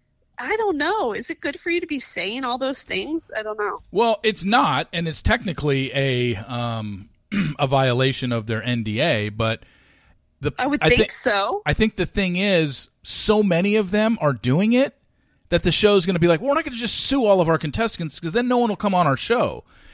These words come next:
Speaker 2: If it, like, was, like,
Speaker 1: That's
Speaker 2: one
Speaker 1: true.
Speaker 2: outlier, because so many are doing it, and the perfect example was, was Teddy, who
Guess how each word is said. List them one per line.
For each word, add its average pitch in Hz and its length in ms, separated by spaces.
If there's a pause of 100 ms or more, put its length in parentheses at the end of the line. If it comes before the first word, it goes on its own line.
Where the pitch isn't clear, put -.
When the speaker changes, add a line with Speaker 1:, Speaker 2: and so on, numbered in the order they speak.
(100)
Speaker 2:
If 165 140
it, 214 100
like, 208 160
was, 175 140
like, 160 100
Speaker 1:
That's 139 160
Speaker 2:
one 233 160
Speaker 1:
true. 165 100
Speaker 2:
outlier, 113 680 (120)
because - 240
so 247 300
many 214 420
are 139 120
doing 160 300
it, 117 180
and 151 120
the 147 60
perfect 226 300
example 135 600 (720)
was, 131 760 (360)
was 139 280
Teddy, 151 520 (460)
who 151 440